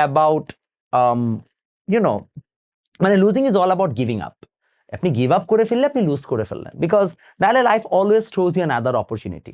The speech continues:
লাইফ অপরচুনিটি একটু পর পর, একটু পর পর আসতেই থাকে। আপনি যখন লুজ করেন, you just lost because you gave up, you stopped looking for the opportunities। সেটা নিয়ে ভাইবেন না। আমি আপনাকে just এখানে র‍্যান্ডম মোটিভেশন দিচ্ছি না, আমি একদম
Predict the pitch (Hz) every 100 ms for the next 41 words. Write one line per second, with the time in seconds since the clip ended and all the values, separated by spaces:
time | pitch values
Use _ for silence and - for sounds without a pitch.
0 | - 120 160 202 185 185 190 190 - 170
1 | 170 165 156 156 135 113 - 117 - -
2 | - _ _ _ _ - 104 147 185 135
3 | 175 170 - 117 185 254 _ - 127 151
4 | 147 127 113 120 196 - _ - 117 127
5 | 120 117 127 120 110 92 - _ _ _
6 | - 120 - - 170 185 165 151 170 190
7 | 170 135 117 107 95 95 95 78 - -
8 | _ _ _ _ - 269 277 196 175 175
9 | 196 247 - _ - 123 139 156 151 147
10 | 147 139 147 139 104 101 123 156 170 175
11 | 147 156 147 160 143 135 202 233 160 139
12 | 143